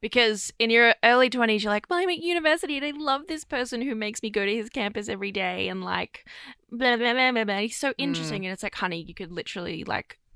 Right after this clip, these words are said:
Speaker 1: you could fuck anything,
Speaker 2: Anything.
Speaker 1: and y-, you would just, like,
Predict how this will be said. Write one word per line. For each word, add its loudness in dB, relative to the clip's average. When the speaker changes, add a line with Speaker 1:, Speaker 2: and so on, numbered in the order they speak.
Speaker 1:
you -12
could -12
fuck -6
anything, -6
Speaker 2:
Anything. -10
Speaker 1:
and -14
y-, -16
you -8
would -6
just, -6
like, -12